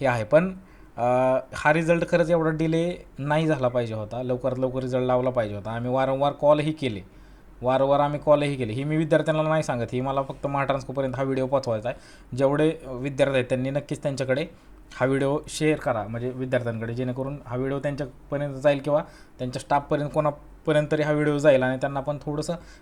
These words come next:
म्हणजे वाटेल. जेवढं जास्त विद्यार्थ्यांचा, अ, एंगेजमेंट असते एखाद्या व्हिडिओला, तेवढा त्याच्यावरती पण विचार मित्रांनो केला जातो. म्हणजे मला, मी तुम्हाला हे नाही सांगत की तुम्ही लाईक करा, सबस्क्राईब करा, शेअर, लाईक करा आणि सबस्क्राईब करा, ते, ते सोडून द्या. पण तुम्ही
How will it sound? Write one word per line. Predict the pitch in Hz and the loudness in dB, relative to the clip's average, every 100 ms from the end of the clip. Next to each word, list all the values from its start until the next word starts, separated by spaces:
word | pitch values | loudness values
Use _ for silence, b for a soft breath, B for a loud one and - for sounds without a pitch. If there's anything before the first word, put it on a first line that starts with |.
| - | -2
म्हणजे | 127 | 6
वाटेल. | 143 131 117 | 8 8 4
जेवढं | 143 151 175 165 | 2 4 4 2
जास्त | 147 147 - | 0 0 0
विद्यार्थ्यांचा, | 151 143 143 151 147 147 165 196 B B B - | -4 0 -2 -2 -2 0 0 -4 B B B -4
अ, | 110 113 113 - | -2 0 -2 0
एंगेजमेंट | 156 156 165 165 160 | 2 4 4 4 4
असते | 151 - | 4 2
एखाद्या | 131 127 131 | 0 2 2
व्हिडिओला, | 135 113 104 95 | 2 0 0 -2
तेवढा | 127 127 135 147 143 - - - | 0 2 2 2 0 -8 -20 -10
त्याच्यावरती | 135 151 147 147 | -4 -2 0 -2
पण | 156 151 | -4 -4
विचार | 156 147 | 0 0
मित्रांनो | 147 147 139 127 127 127 | 0 -4 -4 -4 -4 -2
केला | 143 | -2
जातो. | 107 98 | -2 -4
म्हणजे | 107 113 | -6 -4
मला, | 127 139 B B B - | -2 0 B B B -10
मी | 127 | -6
तुम्हाला | 147 151 | 0 0
हे | 147 156 | 2 2
नाही | 165 | 2
सांगत | 160 165 156 151 | 0 0 -2 -2
की | 160 | -4
तुम्ही | 156 156 160 156 | -2 -2 -2 0
लाईक | 143 147 156 | 0 0 2
करा, | 147 | 2
सबस्क्राईब | 143 151 - 139 | 2 -2 -2 -2
करा, | 135 147 139 | 0 0 0
शेअर, | 156 147 147 B B | -2 -4 -6 B B
लाईक | 131 135 139 | 0 2 2
करा | 143 | 2
आणि | 139 | 2
सबस्क्राईब | 131 - - 120 | 0 -2 -2 -2
करा, | - 104 101 - - - | 0 -2 -4 -10 -10 -4
ते, | 143 139 | -4 0
ते | 156 | 0
सोडून | 165 156 127 | 0 0 0
द्या. | 113 | 0
पण | 160 175 | 0 0
तुम्ही | 170 170 208 | 0 0 0